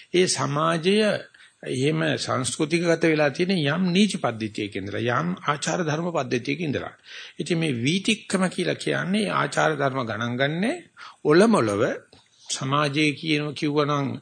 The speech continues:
මේ අනික් කෙනෙක් මරන එක හොඳ නෑ කියලා මෙයා ඒක ගණන් ගන්නෑ, තව කෙනෙක් මරනවා. මරපු ගමන් ඒ කියන්නේ සමාජයේ තව සමාජිකේ නඩුවක් අහන්න නැතුව, බරිත කාර්යයක් කරන්න නැතුව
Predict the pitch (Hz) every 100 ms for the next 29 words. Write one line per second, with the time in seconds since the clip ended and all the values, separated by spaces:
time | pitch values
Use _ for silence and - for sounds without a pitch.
0 | - - - _ 127 120 123 123 127 131
1 | 147 139 143 147 147 151 131 139 139 165
2 | 175 165 262 320 - _ _ _ - 156
3 | 175 175 165 160 147 151 151 160 208 -
4 | 147 135 165 - 113 80 - _ _ _
5 | _ _ _ _ _ - 156 208 202 135
6 | 143 180 180 180 185 143 151 147 160 190
7 | 160 165 139 131 139 135 120 120 185 -
8 | _ - _ _ _ _ _ _ _ _
9 | - 143 147 _ 185 139 135 131 - 117
10 | 120 120 113 131 202 - _ _ _ -
11 | 139 127 135 127 127 127 139 127 123 127
12 | 143